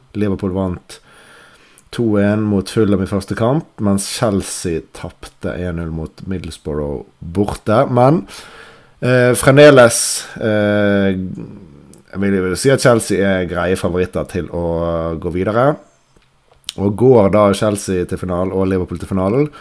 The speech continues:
så får vi blank Game Week tjueseks med Liverpool, Luton, Chelsea og Tottenham. Det betyr at man skal tenke på å ikke ha for mange spillere fra disse fire lagene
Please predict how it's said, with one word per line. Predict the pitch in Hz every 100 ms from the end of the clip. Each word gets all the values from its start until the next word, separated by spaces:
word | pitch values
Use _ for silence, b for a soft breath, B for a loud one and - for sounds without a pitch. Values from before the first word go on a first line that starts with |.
| B B B B
så | - 101
får | 113
vi | 101
blank | 95 95 87 -
Game | 87 80
Week | 82
tjueseks | - 87 - 82 - - -
med | 87 87 82
Liverpool, | 92 87 92 92 -
Luton, | 90 92 - 85 80 -
Chelsea | - 87 - - 85 78 -
og | 85 87 - -
Tottenham. | - 113 117 135 180 208 B B B B B B 98
Det | 170 196
betyr | 147 147 120 98 -
at | 107 -
man | 120 110
skal | - 113 110 113 -
tenke | - 139 131
på | 165 170 165
å | 123 120
ikke | 120 - -
ha | 139 135
for | - - 170 117 98
mange | 98 117 143 135 110 113 156 110 b b b
spillere | - - 117 107 117 120 98
fra | 92 95
disse | 95 - -
fire | - - 95 101 104
lagene | 90 101 95 85 85